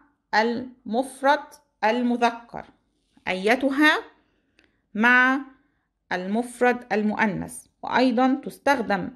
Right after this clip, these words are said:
أيها مع الجمع المذكر. أستخدم لا أو ما أو لم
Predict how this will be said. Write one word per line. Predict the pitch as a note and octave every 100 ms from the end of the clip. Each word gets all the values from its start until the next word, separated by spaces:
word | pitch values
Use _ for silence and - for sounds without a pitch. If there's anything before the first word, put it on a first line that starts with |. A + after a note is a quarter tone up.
| _ -
أيها | G3 G#3 B3 B3 C#4+ G#4 - _ _ -
مع | G#3+ A3+ A#3 A#3+ A#3+ _ _ _ _ _ G3
الجمع | G3 F#3 A3+ D#3+ C#3 - _ _ _ _ -
المذكر. | G#3 G3+ F#3+ E3+ - - - _ _ _ _ _ _ _ _ _ _ _ _ _ _ _ _ _ _ _ _ _ _ _ _ _ _ _ _ _ _ _ _ _ _ _ _ _ _ _ _ -
أستخدم | A#3+ - E4 F#4 C4+ C4+ C#4 C#4+ -
لا | G#3+ A3+ B3 C#4 F#4 - -
أو | G#3 F#3+
ما | F#3+ G#3 B3 C#4 - _ -
أو | G#3
لم | G#3 G3+ A#3 C#4 C#4